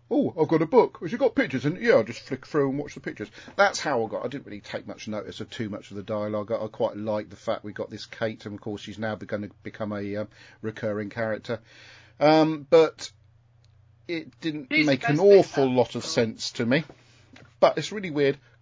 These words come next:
Speaker 1: 'cause I didn't not enjoy it. I don't get that either. So it's left me just a little bit confused.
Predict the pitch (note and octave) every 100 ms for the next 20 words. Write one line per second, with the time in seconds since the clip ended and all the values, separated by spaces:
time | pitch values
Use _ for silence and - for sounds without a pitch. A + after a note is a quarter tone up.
0 | - D3+ C#3 C3 B2+ A#2 A#2+ B2 B2+ B2
1 | - A2+ A2 A2 G2 - - - - -
2 | - _ _ _ - A#2+ B2 B2 A#2+ A2+
3 | A#2+ A2+ G2+ - _ - - - D#3 D3
4 | D3+ - D#3 C#3+ B2 A#2 - A2+ C3 B2+
5 | - - B2+ - D#3+ C#3 C3 B2+